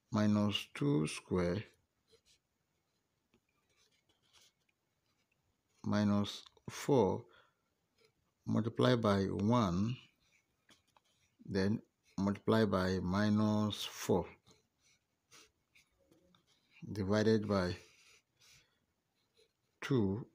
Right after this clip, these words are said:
multiply by one. And this is S is equal to minus times minus,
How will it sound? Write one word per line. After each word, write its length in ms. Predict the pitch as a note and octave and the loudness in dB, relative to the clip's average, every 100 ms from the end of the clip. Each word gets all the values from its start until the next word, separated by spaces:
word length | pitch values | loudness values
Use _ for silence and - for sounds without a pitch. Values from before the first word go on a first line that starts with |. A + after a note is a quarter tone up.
| _ | _
multiply 500 | G2+ F#2+ F#2+ - G#2 | -4 -2 -2 0 0
by 260 | G2+ F#2+ F2+ | 2 0 0
one. 380 | F2 G2 G2 E2+ - _ _ _ _ _ _ _ _ - _ _ _ _ - - _ _ _ _ _ _ _ _ _ - | -2 0 -2 -4 -10 _ _ _ _ _ _ _ _ -20 _ _ _ _ -20 -20 _ _ _ _ _ _ _ _ _ -14
And 100 | F2+ | -6
this 220 | F#2 A2+ | -4 -2
is 300 | C3+ C3 - - - _ _ _ _ - _ _ _ _ _ A#2 | -2 -2 -4 -10 -18 _ _ _ _ -20 _ _ _ _ _ 4
S 440 | A#2 B2+ C3 - - | 4 4 0 -10 -8
is 180 | G#2+ - | -6 -4
equal 240 | A2+ B2+ | -2 -2
to 220 | A#2+ G2+ | 0 0
minus 480 | G2+ G#2 B2+ C3 B2+ | 2 4 4 2 0
times 260 | A2+ G#2+ A2 | 0 -2 2
minus, 560 | A#2 B2 A2 F#2+ - | 2 4 4 0 -6